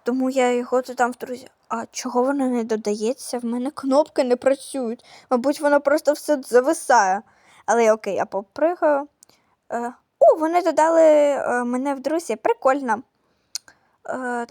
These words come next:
тут Настя тим часом строїть нашу базу, а я подивлюся, тут друга дитина,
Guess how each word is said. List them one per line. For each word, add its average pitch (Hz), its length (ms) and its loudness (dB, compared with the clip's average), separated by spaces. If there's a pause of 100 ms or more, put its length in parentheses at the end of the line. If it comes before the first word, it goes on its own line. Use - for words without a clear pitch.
тут - 440 -16
Настя 262 420 -10
тим 247 160 -12
часом 240 400 -6
строїть 247 540 -4
нашу 247 260 -10
базу, 370 720 0
а 247 120 0
я 294 280 2
подивлюся, 269 640 -4
тут 254 140 -10
друга 262 300 -2
дитина, 381 520 -2